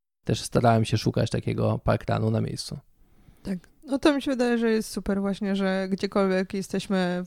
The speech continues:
Speaker 2: w sobotę, to tam też staramy się, y, pobiec. Teraz biegamy też z wózkiem, bo mamy wózek,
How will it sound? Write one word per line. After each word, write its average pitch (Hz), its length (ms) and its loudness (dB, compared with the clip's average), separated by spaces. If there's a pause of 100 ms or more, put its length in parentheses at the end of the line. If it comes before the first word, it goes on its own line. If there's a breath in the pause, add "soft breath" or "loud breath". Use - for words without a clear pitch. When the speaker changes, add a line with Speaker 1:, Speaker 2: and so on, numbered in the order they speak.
Speaker 2:
w 180 240 0
sobotę, 180 480 -2
to - 80 -20
tam 170 240 -6
też - 240 -6
staramy 170 380 -6
się, - 160 -10 (520)
y, 175 40 -8
pobiec. 233 300 0 (760)
Teraz 269 260 2
biegamy 240 380 2
też 220 180 4
z 214 80 -2
wózkiem, 311 400 -2 (280)
bo 180 960 2
mamy 175 520 0
wózek, 185 500 0